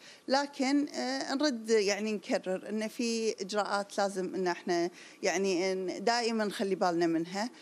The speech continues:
على أساس ما يصير عندنا أي تراجع بهذا الوضع الصحي الممتاز. آه، ال-، الأمور اللي لازم يعني نهتم فيها، أول شيء إن إحنا، آه، قدر الإمكان بالأماكن المزدحمة إن إحنا نلبس ال-، الكمام،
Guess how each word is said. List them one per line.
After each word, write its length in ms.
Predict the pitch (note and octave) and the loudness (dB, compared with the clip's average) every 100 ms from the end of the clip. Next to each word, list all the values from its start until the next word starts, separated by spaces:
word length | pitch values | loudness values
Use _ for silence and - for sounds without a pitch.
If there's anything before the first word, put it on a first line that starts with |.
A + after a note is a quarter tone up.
| - | -10
على 240 | - G#3 G3 | -4 0 0
أساس 360 | G3+ G#3 G3 | 2 0 0
ما 100 | G#3 G#3 | -2 -2
يصير 280 | - G3 | 0 -2
عندنا 420 | F#3+ F#3+ G3+ F#3+ E3+ | 0 0 0 0 0
أي 120 | G#3 | -2
تراجع 480 | - E3 E3 D#3 D3 | 0 0 0 -2 -8
بهذا 300 | E3+ E3 E3+ | -4 -2 0
الوضع 240 | E3+ E3 | -2 -4
الصحي 360 | - F3 - F3 | -8 -8 -4 -2
الممتاز. 480 | F3 E3+ - - - - - - - | -2 -4 -4 -8 -8 -16 -20 -20 -10
آه، 540 | - G3 F#3+ F#3 F3 G3+ | 0 2 4 2 0 0
ال-، 200 | A3+ G3+ | 0 0
الأمور 500 | G#3+ A#3+ C4 B3+ A#3 | 0 2 2 4 4
اللي 180 | A3 A3 | 4 4
لازم 480 | A3 G#3 G3+ F#3+ - | 4 2 0 -2 -2
يعني 260 | F3+ F3+ G3 | -4 0 -2
نهتم 380 | G#3 - A3 | -2 -4 -8
فيها، 380 | G3 G#3 G3 G3 | -8 -6 -4 -4
أول 380 | G#3+ - A#3+ G#3+ | -4 -2 0 0
شيء 280 | - G#3+ G3+ | -2 0 0
إن 120 | G3+ | 0
إحنا، 420 | F#3 - G#3+ G3+ - - - - | -2 -2 -4 -6 -6 -16 -20 -2
آه، 140 | - | 0
قدر 300 | G#3+ C#4 A3+ | 2 0 0
الإمكان 500 | G#3+ D3 F3 - F3+ F3 | 0 0 -4 -2 -2 -2
بالأماكن 480 | F3+ F3+ F#3 - | -2 0 -2 -4
المزدحمة 600 | F#3+ F#3 E3+ F#3 - G3 | -4 -4 -2 -2 -2 -2
إن 100 | E3+ | 0
إحنا 220 | E3 - F3+ | -2 -2 -2
نلبس 580 | F#3+ F3 E3 - - | -2 -2 -4 -6 -6
ال-، 340 | E3+ E3 D#3 C#3+ | -4 0 0 0
الكمام، 840 | D3 C3+ - - F3 F#3 F#3 G3+ | -2 -2 -6 -6 -2 -2 -2 -4